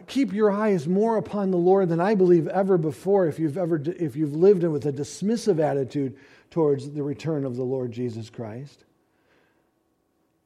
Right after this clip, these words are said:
but what's gonna happen also is you're gonna gra-, gain a greater context for everything that is going on around us as Christians. This is what Jesus brought forward.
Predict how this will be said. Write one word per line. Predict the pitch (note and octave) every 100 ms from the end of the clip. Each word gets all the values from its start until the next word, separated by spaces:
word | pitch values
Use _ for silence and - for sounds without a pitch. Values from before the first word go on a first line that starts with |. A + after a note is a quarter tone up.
| -
but | D3+ D#3
what's | D3 D3
gonna | E3 F3
happen | D#3 D3 E3 D3
also | C#3 C#3+ D#3+ D#3+
is | D3 B2
you're |
gonna | C3 C3 B2
gra-, | A2+ C3 D3 D3 E3 D3+
gain | B2+ D3 D#3
a | C#3+ B2+
greater | A2 B2 C#3 C#3
context | - - - C#3 B2+ G#2+ F#2 _ - _ _ _ _ _ _ _ _ _ _ _
for | - _
everything | D3+ C#3+ D#3 D3+ D#3 C#3+
that | C3
is | A#2+
going | G#2+ B2+ B2 A#2
on | A#2+ A#2+ B2
around | A#2 G#2+ A2 A#2 A2 F#2
us | D#2 - - _ _ _ _ -
as | G2 -
Christians. | - F#2+ - F#2+ F#2+ _ _ _ _ _ _ _ _ _ _ _ _ _ _ _ _ _ _ _ _ _ _ _ _ _ _ _ _ _ _ _ _ _ _ _ _ _ _ _ _
This | D3 D3+
is | C#3+
what | B2+ B2+
Jesus | A2 C#3 B2 B2+
brought | - C3 A2+
forward. | - B2+ A#2 G2 F2+